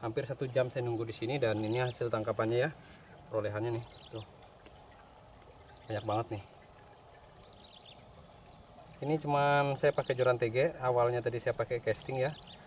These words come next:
Ternyata saya T G bisa nih. Tuh, dapat lumayan lah rezeki untuk setengah hari ini.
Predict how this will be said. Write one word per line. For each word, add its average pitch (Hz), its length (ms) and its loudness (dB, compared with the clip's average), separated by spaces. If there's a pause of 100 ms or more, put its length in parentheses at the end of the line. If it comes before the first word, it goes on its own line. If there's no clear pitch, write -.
(100)
Ternyata 123 240 -2
saya 123 160 0
T 107 160 0
G 120 80 2
bisa 113 400 2
nih. 139 80 -4 (720)
Tuh, 110 80 -10 (160)
dapat 113 240 -2
lumayan 135 400 0
lah 156 80 -4
rezeki 135 480 0
untuk 123 480 2 (1200)
setengah 117 400 0
hari 113 160 -2
ini. 180 160 -2